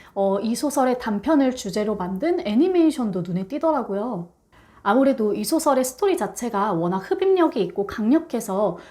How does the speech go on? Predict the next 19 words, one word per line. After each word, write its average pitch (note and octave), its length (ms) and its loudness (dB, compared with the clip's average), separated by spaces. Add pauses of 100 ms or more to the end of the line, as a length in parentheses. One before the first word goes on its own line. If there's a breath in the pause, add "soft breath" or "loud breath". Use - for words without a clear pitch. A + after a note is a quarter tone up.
(140)
뭐 F#3+ 300 -8
영화나 A3+ 840 0
애니메이션으로 C4+ 680 2
만들기도 F#3+ 640 -4
굉장히 G3 400 -8
좋은 G#3+ 480 0 (220 soft breath)
소설인 A3 400 -6
것 F3 120 -6
같아요. F3 380 -12 (720 soft breath)
읽다 F4 320 4
보면 G#3 400 0
켄 F#4 320 0
리우의 F#3 560 0
이 F3 60 2
엄청난 G3+ 600 0
상상력에도 G#3 1200 0
감탄을 B3 460 0
하게 D#4+ 220 2
되고 B3 400 0